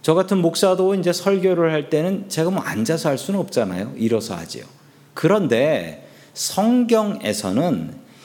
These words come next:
이 가르치는 사람은 자리에 앉는 것이 원칙이었습니다. 그래서 산에 올라가 앉으셨다라는 것은 이제부터 하나님의 말씀 가르침이 시작된다라는 것입니다. 이 당시에는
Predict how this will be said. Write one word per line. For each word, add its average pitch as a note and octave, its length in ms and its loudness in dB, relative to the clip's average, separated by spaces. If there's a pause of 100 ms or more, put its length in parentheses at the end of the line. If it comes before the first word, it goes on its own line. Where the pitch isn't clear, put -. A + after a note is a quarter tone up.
(120)
이 C#3+ 180 0
가르치는 G3 840 0
사람은 A#2+ 680 -2 (280)
자리에 C3 460 -2
앉는 A#2 440 0
것이 G#2+ 240 -4
원칙이었습니다. - 1040 -10 (560)
그래서 C3+ 240 0
산에 A#3 380 0
올라가 F#3 680 2 (280)
앉으셨다라는 A#2 1300 0
것은 E3+ 400 -2 (260)
이제부터 A#2 720 0 (100)
하나님의 C#3+ 460 2
말씀 G#2+ 560 0
가르침이 A2 640 -2
시작된다라는 C3+ 1300 -2
것입니다. E2 560 -8 (320)
이 A2+ 100 0
당시에는 C3 680 0